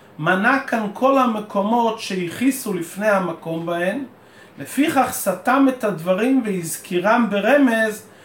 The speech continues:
מפני כבודן של ישראל." כלומר, משה רבינו מוכיח את בני ישראל בדרך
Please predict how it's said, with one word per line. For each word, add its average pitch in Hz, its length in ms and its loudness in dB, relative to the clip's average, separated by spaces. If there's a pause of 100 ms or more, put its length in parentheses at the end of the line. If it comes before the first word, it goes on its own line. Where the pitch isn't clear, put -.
(140)
מפני 233 580 0
כבודן 196 680 0
של 185 220 -4
ישראל." 160 540 -4 (380)
כלומר, 226 360 2
משה 247 400 0
רבינו 247 360 4
מוכיח 240 560 2
את 175 120 -2
בני 214 200 -2
ישראל 214 640 0
בדרך 202 400 -2